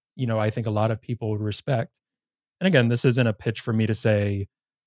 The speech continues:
"Oh, you have to be engaged in a political process or not." I think there's strong arguments either way, and people should make that decision for, for themselves.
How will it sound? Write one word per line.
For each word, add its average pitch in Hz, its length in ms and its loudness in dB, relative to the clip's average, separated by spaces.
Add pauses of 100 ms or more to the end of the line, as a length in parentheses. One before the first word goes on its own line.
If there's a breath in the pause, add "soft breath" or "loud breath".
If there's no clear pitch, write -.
(240)
"Oh, 107 420 2
you 107 140 -2
have 107 220 0
to - 60 -18
be 110 120 -2
engaged 107 340 0
in 107 60 -2
a 104 40 -4
political 107 340 -6
process 113 400 -4
or 110 80 -2
not." 110 320 0
I 110 80 -2
think 107 140 -8
there's 107 140 -4
strong 113 280 -2
arguments 110 360 0
either 110 220 0
way, 123 200 0
and 120 120 -2
people 120 240 -10
should - 160 -6
make 113 160 -4
that 113 220 -6
decision 113 440 -4
for, 120 400 -4
for 113 280 -4 (160)
themselves. 127 600 -2